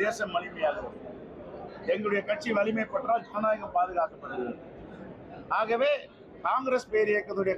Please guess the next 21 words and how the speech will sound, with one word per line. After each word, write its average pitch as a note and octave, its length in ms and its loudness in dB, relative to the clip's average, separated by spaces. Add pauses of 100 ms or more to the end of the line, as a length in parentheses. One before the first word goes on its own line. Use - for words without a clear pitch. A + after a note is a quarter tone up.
கட்டமைப்பை A3 600 2
வலிமைப்படுத்த G3 540 0 (100)
வேண்டும். B2 260 -6 (840)
வலிமைப்படுத்த C4 640 2 (200)
முன் A#3+ 200 6
வருபவர்களுக்கு G3+ 800 4 (840)
முக்கிய A#3+ 260 2 (140)
பொறுப்புகள் G#3 540 4
வழங்கப்படும். E3+ 600 2 (800)
இளைஞர்கள் B3+ 580 4
சாரசாரியாக G#3+ 720 4
வர G#3 80 4 (140)
தயாராக G3 400 4
இருக்கிறார்கள். D3 580 2 (680)
எல்லோரும் C4 480 4
ராகுல் A#3+ 360 4
காந்தி A3 340 2
இந்த G3+ 140 0 (100)
தேசத்தின் G#3+ 500 0
தலைவராக, G#3 600 4 (480)
குறிப்பாக A#3 480 4